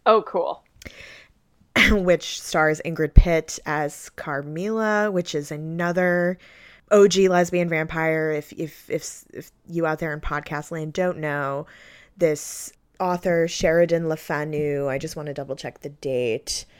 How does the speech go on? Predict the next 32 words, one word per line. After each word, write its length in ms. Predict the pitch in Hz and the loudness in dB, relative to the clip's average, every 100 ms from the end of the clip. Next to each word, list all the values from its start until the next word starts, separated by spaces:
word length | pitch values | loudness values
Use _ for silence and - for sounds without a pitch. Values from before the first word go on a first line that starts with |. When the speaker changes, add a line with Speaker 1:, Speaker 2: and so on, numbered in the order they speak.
| - - | -20 -8
Speaker 2:
'cause 240 | 175 151 | -8 -2
this, 360 | 156 - - - - | -2 -2 -8 -12 -8
his 360 | - 185 170 - | -2 0 -2 -2
short 300 | 220 214 - | 0 0 -2
story, 340 | - 190 180 | -2 2 2
Carmilla, 920 | 170 160 160 170 165 160 151 151 156 _ _ _ _ - | 0 -6 -2 0 2 2 2 0 -2 _ _ _ _ -8
uh, 200 | 160 151 | -4 -2
predates 840 | - - 220 196 180 175 - - - _ _ _ _ - | -2 0 2 4 2 2 -6 -10 -12 _ _ _ _ -12
Dracula 1080 | - 170 151 - 156 131 135 123 123 101 156 - _ _ - 165 - | -2 2 2 0 -2 0 0 0 0 0 -4 -16 _ _ -18 -10 -4
by, 720 | 143 123 131 123 135 147 - _ _ _ - | -2 0 0 0 0 -2 -4 _ _ _ -14
I 60 | |
wanna 160 | 147 147 | -12 -10
say, 160 | - | -10
twenty 400 | - - 175 202 | -4 -2 -2 -2
years. 720 | 233 233 233 247 262 - - - _ - | -2 -2 -2 -2 -4 -6 -14 -16 _ -8
Speaker 1:
Nice. 540 | 202 196 - - - | -4 -4 -4 -16 -20
Speaker 2:
So, 640 | - - - 175 165 160 156 | -16 -8 2 4 6 4 4
yeah, 240 | 202 151 | 6 6
so 180 | 170 185 | 4 4
it 100 | 180 | 4
originally 400 | 185 196 220 214 | 4 2 2 -2
comes 220 | - 185 | -2 -2
out 140 | 170 156 | 0 0
in 60 | |
eighteen 300 | - 160 175 | -4 -6 -6
seventy-two. 480 | 170 160 156 165 139 | -4 -4 -4 -4 -4
It 100 | - | -4
predates 420 | - 180 170 156 | -4 0 0 0
Dracula 420 | - 135 - 143 | -4 -4 -4 -6
by 160 | 135 123 | -4 -4
twenty-six 720 | - - 147 127 - - - | -6 -12 -12 -12 -14 -14 -14
years. 460 | - 58 57 - | -14 -12 -14 -16